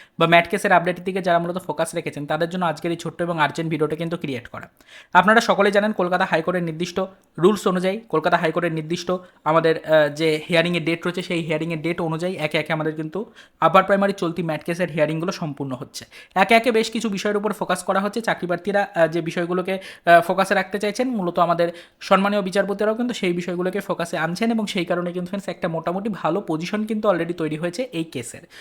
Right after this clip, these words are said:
তো সেক্ষেত্রে খুব শীঘ্রই এই কেস থেকে একটা বড় ধরনের সুখবর চাকরি প্রার্থীরা আশা করতে পারছেন।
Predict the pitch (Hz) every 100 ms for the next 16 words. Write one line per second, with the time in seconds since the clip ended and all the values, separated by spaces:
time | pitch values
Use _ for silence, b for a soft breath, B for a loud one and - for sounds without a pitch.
0 | B B 254 202 202 226 233 214 202 220
1 | 202 220 214 190 - 190 - 196 175 165
2 | 190 185 - 180 208 208 165 165 165 202
3 | 247 160 - 160 139 - 120 117 -